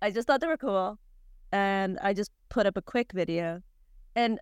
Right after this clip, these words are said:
I knew that there was only two women on that list of sixteen because architecture is that way, 'cause I knew who the architects were, right? So I wasn't like, it wasn't like I was like, "Oh, wait, they're all, they're all men." But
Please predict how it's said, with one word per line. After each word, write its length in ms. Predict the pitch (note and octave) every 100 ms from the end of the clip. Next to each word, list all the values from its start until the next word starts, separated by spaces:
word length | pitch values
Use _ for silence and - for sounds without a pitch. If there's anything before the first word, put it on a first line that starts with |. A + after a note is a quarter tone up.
| _ _ _
I 140 | B3+ D4
knew 380 | D#4+ C4 B3 B3+
that 140 | B3
there 80 | A3
was 100 | G#3
only 220 | G3 G3
two 260 | F3+ G3 F#3+
women 580 | F3 F3 E3+ F3 F3 - -
on 160 | F3
that 180 | E3 -
list 340 | E3 D#3+ -
of 80 | E3
sixteen 1400 | - - _ - _ - - - - - - - F3 F#3
because 340 | G3 - F3+ -
architecture 460 | F3 E3+ G3 F3 F3
is 120 | - E3+
that 140 | D#3+
way, 180 | E3+ E3+
'cause 160 | - A#3+
I 80 |
knew 120 | C4 C4+
who 60 |
the 100 | G#3+
architects 400 | G#3 G3+ F3 -
were, 100 | E3+ E3
right? 200 | F3+ -
So 80 |
I 60 | A#3
wasn't 200 | A#3 A3+
like, 160 | F#3+ F3+ -
it 60 |
wasn't 220 | B3 C4
like 140 | A#3 G#3
I 80 | G3
was 120 | F#3+
like, 160 | F3+ - - F#4+
"Oh, 80 | F#4+ A4
wait, 120 | A3+
they're 120 | A3+
all, 300 | B3 C4+ C4+
they're 140 | A3+ C4
all 120 | C4+
men." 240 | D#4+ B3+ - _ _ - -
But 180 | A#3+